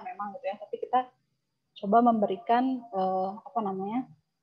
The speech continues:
alternatif pilihan dari, eh, solusi yang bisa mereka lakukan gitu. Sehingga mereka bisa me-, me-, mengambil tindakan, "Oh, ternyata ini nih salah satu solusi yang mungkin jadi pertimbangan saya untuk, eh, menyelesaikan masalah tersebut," kayak gitu.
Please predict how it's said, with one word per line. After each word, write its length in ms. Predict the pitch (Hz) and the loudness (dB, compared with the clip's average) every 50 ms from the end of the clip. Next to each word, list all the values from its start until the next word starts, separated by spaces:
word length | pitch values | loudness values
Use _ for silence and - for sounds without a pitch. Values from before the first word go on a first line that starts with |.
| _ _ _ _ _ _ _ _ _ _ _ _ _ _ _ _ _ _ _ _ _ _ _ _ _ _ _ _ | _ _ _ _ _ _ _ _ _ _ _ _ _ _ _ _ _ _ _ _ _ _ _ _ _ _ _ _
alternatif 640 | 214 214 214 220 220 214 208 - 247 247 - - 240 | 2 2 2 4 2 2 4 4 4 2 4 4 4
pilihan 400 | 220 214 208 196 226 226 233 226 | 4 6 4 2 0 0 2 2
dari, 560 | 214 196 185 180 214 233 254 262 254 - - | 2 2 2 2 2 2 2 2 0 -2 -8
eh, 400 | - - - 190 196 196 - 196 196 | -14 -18 -10 -8 -6 -6 -6 -6 -4
solusi 400 | - 208 202 202 202 - 247 247 | -2 0 0 0 0 2 2 2
yang 80 | 233 220 | 2 2
bisa 160 | 202 208 220 226 220 | -2 -4 -4 -4 -4
mereka 320 | 214 196 185 - 208 220 | -4 -4 -4 -4 -2 -2
lakukan 560 | 214 202 - 202 190 - - 202 196 185 - | -2 -2 -4 -8 -8 -4 -4 -2 -2 -4 -8
gitu. 160 | - - _ _ _ _ _ _ _ _ _ - - | -10 -14 _ _ _ _ _ _ _ _ _ -20 -18
Sehingga 240 | - 190 190 208 220 | -12 -8 -6 -4 -4
mereka 160 | 202 190 214 | -4 -2 -2
bisa 240 | 220 208 208 220 208 | -2 -2 -2 -4 -4
me-, 160 | 202 202 - - - | -4 -6 -8 -10 -10
me-, 280 | 185 185 180 175 - - | -10 -8 -8 -8 -8 -6
mengambil 320 | - 196 196 196 196 190 196 | -6 -4 -2 0 0 -2 -2
tindakan, 480 | 190 190 185 - - 214 226 254 - - - - - - - - - | -4 -6 -6 -4 -4 -2 -2 -2 -4 -8 -16 -20 -20 -20 -20 -16 -6
"Oh, 160 | - 220 208 | -4 -4 -4
ternyata 400 | - 196 185 - - 240 247 - - - | -2 -6 -6 -2 -2 -2 -2 -2 -4 -2
ini 160 | 208 226 247 | 0 2 2
nih 80 | 262 254 | 2 2
salah 240 | - 214 220 208 190 | -2 -2 -2 -2 -2
satu 80 | 214 | 0
solusi 240 | 214 196 202 - 240 | 0 0 0 0 -2
yang 80 | 220 208 | 0 0
mungkin 320 | 233 247 254 247 247 - _ 190 | 0 0 0 -2 -4 -8 _ -4
jadi 160 | 196 185 208 | -2 -2 -2
pertimbangan 480 | 208 - 208 202 202 190 190 190 196 | -4 -6 -6 -4 -4 -4 -4 -4 -4
saya 320 | - 202 202 220 233 240 240 - _ - _ _ _ _ _ - | -2 0 0 0 0 -2 -6 -12 _ -20 _ _ _ _ _ -8
untuk, 320 | 208 196 - 226 220 - _ _ _ _ _ _ _ | -8 -2 -2 -2 -2 -2 _ _ _ _ _ _ _
eh, 400 | - 202 196 196 190 190 196 196 202 196 - - - - | -6 -4 -4 -2 -2 -2 -4 -4 -6 -10 -12 -16 -8 -4
menyelesaikan 560 | 208 208 208 202 202 202 202 202 202 202 202 | -2 -2 0 -2 0 0 -2 0 0 -2 -2
masalah 340 | 202 202 - 202 190 196 190 | -2 -4 -6 -6 -6 -8 -8
tersebut," 480 | 190 - - 190 185 180 170 165 - _ | -12 -14 -20 -12 -6 -6 -6 -6 -6 _
kayak 320 | - 185 170 - 277 - | -12 -10 -8 -8 -8 -10
gitu. 160 | - - - | -12 -16 -20